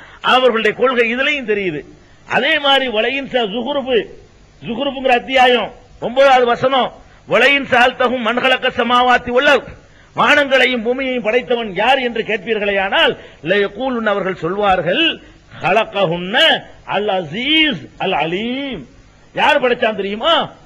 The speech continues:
யாவற்றையும் மிகைத்தவன் படைத்தான். யாவ-, அலீம்லாம் சொல்றான், நம்ம சொல்ற மாதிரி. நம்ம எப்படி அல்லாஹ்வுக்கு அஸ்மாவுல் ஹுஸ்னான அழகிய திருநாமங்கள் சொல்றோமோ அதை சொல்றான் அவன். இந்த வானம் பூமியை படைச்சவன் யார் தெரியுமா? அல் அசீஸ்,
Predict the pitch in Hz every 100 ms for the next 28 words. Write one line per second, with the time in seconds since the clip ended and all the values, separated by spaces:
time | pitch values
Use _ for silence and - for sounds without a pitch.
0 | 123 160 226 302 311 302 294 320 302 262
1 | 285 - 285 262 233 208 214 208 180 127
2 | - - - - - 160 226 320 311 202
3 | 254 320 311 311 311 294 269 247 262 294
4 | 294 269 262 208 - - _ - 165 220
5 | 262 262 277 240 240 254 254 240 240 208
6 | - - 190 254 269 247 214 208 247 226
7 | 220 247 226 214 240 233 233 214 185 214
8 | 208 269 330 254 - - 196 320 320 320
9 | 311 294 285 202 - - - - 190 214
10 | 202 247 269 254 247 240 220 240 247 240
11 | 240 247 240 294 349 254 - - 147 226
12 | 226 214 294 330 330 254 131